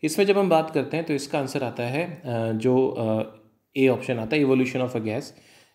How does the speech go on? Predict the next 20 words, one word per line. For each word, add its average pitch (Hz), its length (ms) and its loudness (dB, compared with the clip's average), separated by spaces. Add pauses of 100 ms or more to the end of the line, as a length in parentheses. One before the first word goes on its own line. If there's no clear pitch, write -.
(160)
गैस 135 320 2
एब्जॉर्ब 151 400 2
नहीं 165 120 2
होती 113 180 -2
किसी 110 240 -6
ऐसे 107 340 -4
रिएक्शन 104 320 -6
में, 170 280 -6
एब्जॉर्प्शन, 120 480 -2
एडजॉर्ब 143 520 2
भी 151 100 2
नहीं 147 80 0
होती, 151 200 0
इनहेल 123 280 -2
भी 120 120 -2
नहीं 117 100 -2
होती, 113 160 -4
ऐसा 117 220 -6
कुछ 113 220 -10
नहीं। 165 120 -8